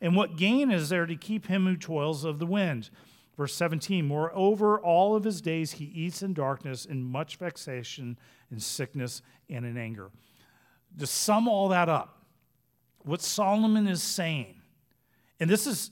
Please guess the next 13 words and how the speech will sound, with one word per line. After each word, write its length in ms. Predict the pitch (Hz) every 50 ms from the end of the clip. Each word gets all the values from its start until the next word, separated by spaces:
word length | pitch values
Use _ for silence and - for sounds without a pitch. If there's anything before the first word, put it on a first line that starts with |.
| _
this 240 | - 170 185 - -
is 180 | 190 165 - -
helpful 460 | - - 185 190 208 - - 156 139
for 220 | 123 - 180 151
us 120 | 139 139 -
to 140 | - - -
understand 480 | 160 147 131 117 - - 147 135 127 113
here 140 | 120 123
in 80 | 120 117
Ecclesiastes 840 | 110 107 - - 139 123 107 120 117 110 110 110 - - 110 95 -
five. 260 | - - 117 101 104 - _ _ _ _ _ _ _ _ _ _ _ _ _ - -
He's 140 | - 185 -
saying 320 | - 208 196 190 196 190